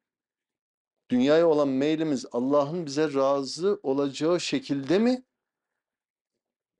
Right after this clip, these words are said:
Yoksa ne gelirse kabulümüz şeklinde mi? Helal haram gözetmeden geleni yutan cinsten miyiz? Yoksa Allah'a ne cevap vereceğiz hesabını yaparak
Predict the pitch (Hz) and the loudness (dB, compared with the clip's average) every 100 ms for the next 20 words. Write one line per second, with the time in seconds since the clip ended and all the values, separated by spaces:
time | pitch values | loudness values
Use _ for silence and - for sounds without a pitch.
0 | _ _ - 160 160 - 180 190 147 165 | _ _ 0 0 0 0 0 0 -4 -2
1 | 156 147 135 - 165 185 - _ _ _ | 0 0 -2 -4 -4 -4 -6 _ _ _
2 | _ _ _ _ _ _ _ _ _ _ | _ _ _ _ _ _ _ _ _ _
3 | _ _ _ - 131 135 139 135 135 - | _ _ _ -2 0 2 2 2 0 -4
4 | 117 - 127 123 117 110 98 _ _ _ | -8 -6 -2 0 0 -2 -6 _ _ _
5 | _ _ 147 156 131 104 139 135 110 - | _ _ -2 2 0 -2 -2 -2 -4 -12
6 | _ 143 135 135 135 120 135 156 _ _ | _ -4 -2 -2 -4 -2 -2 -4 _ _
7 | _ _ _ _ 147 147 139 131 120 110 | _ _ _ _ -2 0 0 -2 -2 -4
8 | 131 160 180 160 143 127 - 160 185 185 | -4 -2 -4 -2 -4 -4 -4 -4 -2 -2
9 | 202 196 165 170 - 143 151 160 147 156 | -2 -4 -2 -2 0 -2 0 0 0 0
10 | 202 170 160 156 156 - 165 156 139 180 | -2 -2 -2 0 0 0 -2 -2 -2 -6
11 | 156 - 143 143 147 151 196 202 - | -6 -4 -4 -2 -2 0 2 0 -2